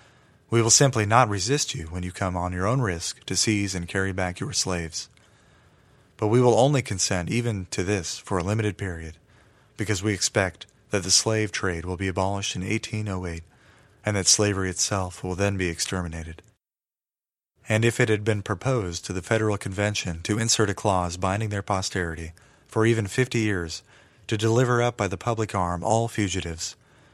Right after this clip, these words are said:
that clause would have been rejected, much more if it had been for all time. This compromise, then, has been carried out already farther than it was intended. It is now the paying of a twice-paid note or bond.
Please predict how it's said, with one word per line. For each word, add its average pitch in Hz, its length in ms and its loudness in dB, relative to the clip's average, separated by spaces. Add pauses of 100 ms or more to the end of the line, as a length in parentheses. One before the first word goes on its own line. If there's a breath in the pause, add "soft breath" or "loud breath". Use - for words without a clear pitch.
(120)
that 110 200 4
clause 98 360 2
would 107 120 -2
have 107 80 -2
been 95 140 -4
rejected, 87 520 -6 (640 soft breath)
much 123 280 4
more 98 440 -2
if 92 100 -4
it 98 80 -2
had 95 100 0
been 92 180 -2
for 98 180 -2
all 95 220 -2
time. 85 400 -6 (640 soft breath)
This 113 160 2
compromise, 92 640 4
then, 87 240 -6 (360 soft breath)
has 113 180 2
been 117 140 2
carried 123 300 4
out 117 160 2
already 110 360 2
farther 104 440 0
than 95 200 -4
it 87 80 -2
was 90 180 -4
intended. 85 440 -8 (1000 soft breath)
It 107 80 2
is 107 140 4
now 117 180 6
the 110 100 2
paying 117 360 0
of 98 100 -4
a 98 40 -2
twice-paid 104 680 0
note 98 300 -4
or 95 160 -4
bond. 85 400 -4